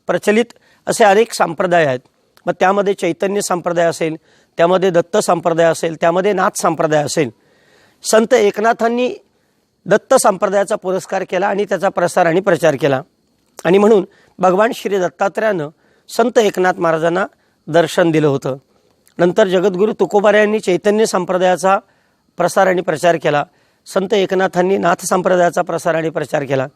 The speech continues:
त्यामुळे या सगळ्या परंपरेमध्ये दत्तावतार हा आत्यंतिक महत्त्वाचा अवतार आहे. त्यामुळे भगवान श्री दत्तात्रेयांच्या अवताराची कथा आपल्याला सगळ्यांना कल्पना आहेच त्या कथेचा.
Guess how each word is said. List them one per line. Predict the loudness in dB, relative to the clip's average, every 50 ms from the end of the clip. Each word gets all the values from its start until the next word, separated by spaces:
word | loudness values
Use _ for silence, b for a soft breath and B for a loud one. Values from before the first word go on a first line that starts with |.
| _ _ _ _ _ _ _ _ _
त्यामुळे | 0 2 6 6 6 6 4 2 -6 _ _ _ _ _ _ _ _ _ _ _ _ _ _ _ -4
या | 0 0 0 2
सगळ्या | 0 -2 -2 0 0 -2
परंपरेमध्ये | -2 -2 0 0 0 0 0 -2 -2 0 -2 -4 -4 -4 -6 -8 -8 _ _ _ _ _ _ -2
दत्तावतार | -2 -2 -2 _ 2 2 2 2 2 0 -2 -2 0
हा | 0 -2 -2
आत्यंतिक | -4 -8 _ -6 -6 -6 -4 -4 -6 -6 -6
महत्त्वाचा | -6 -6 -6 -4 -4 -4 -2 -2 -4 -4 -4
अवतार | -4 -8 -6 -4 -4 -2
आहे. | -2 -4 -8 -10 -16 _ _ _ _ _ _ _ _ -6
त्यामुळे | -4 0 2 2
भगवान | 2 2 2 2 2 2 0
श्री | 0 -2 -2 -2 -2
दत्तात्रेयांच्या | 0 -2 -2 -2 0 -2 0 0 0 -2 -2 0 0 0 -2
अवताराची | 0 0 -2 -2 -2 -2 -4 -6 -4
कथा | -2 -2 0 0 0 0 0 -2 _ _ _ _ _ _ _ -4
आपल्याला | -4 -2 -2 -2 -2 -2
सगळ्यांना | -2 -4 -4 -2 -2 -2 -2 -4
कल्पना | -4 -4 -4 -6 -4 -4 -4 -4 -2 -2 -2
आहेच | 0 0 2 2 2 0 -2 -4 -4
त्या | -4 -4
कथेचा. | -4 -4 -8 -6 -6 -8 -6 -8 -12